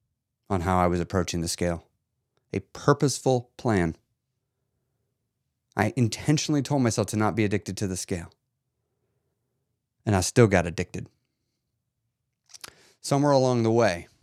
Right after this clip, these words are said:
I started realizing I'm getting pretty good at this weight loss thing. You know, when you've lost a hundred pounds, you, like, in a row, yeah, you have weeks and months, you know, where it doesn't move as much, but by and large, you never quit. You start to get pretty good at it.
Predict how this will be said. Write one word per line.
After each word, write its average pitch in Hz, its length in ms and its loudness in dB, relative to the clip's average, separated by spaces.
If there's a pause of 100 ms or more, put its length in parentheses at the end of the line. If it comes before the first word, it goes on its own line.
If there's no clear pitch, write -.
(720)
I 107 40 -4
started 113 260 0
realizing 104 420 0
I'm 98 80 -2
getting 104 180 -4
pretty 110 140 -2
good 101 160 -2
at 90 80 -4
this 87 160 -10
weight 101 160 -4
loss 82 200 -4
thing. 80 260 -10 (1040)
You 110 80 0
know, 101 40 2
when 104 100 2
you've 104 100 -2
lost 120 240 4
a 101 40 0
hundred 92 240 -2
pounds, 101 480 -4 (720)
you, 107 120 -12 (240)
like, 87 260 -2
in 98 140 0
a 87 40 2
row, 110 300 2 (1200)
yeah, 113 180 4
you 104 160 2
have 95 180 -2
weeks 95 400 -4
and 90 300 -2
months, 98 340 -2
you 101 80 -2
know, 92 60 -2
where 92 80 -2
it 87 40 -10
doesn't 92 160 -4
move 92 160 -4
as 90 100 -8
much, 92 220 -4
but 90 120 -6
by 101 140 2
and 98 80 -2
large, 98 200 -2
you 95 60 -4
never 92 120 -4
quit. 123 240 -4
You 131 60 -8
start 139 240 -2
to 120 60 -8
get 117 160 -8
pretty 135 140 -4
good 131 180 -2
at 78 140 -8
it. - 100 -18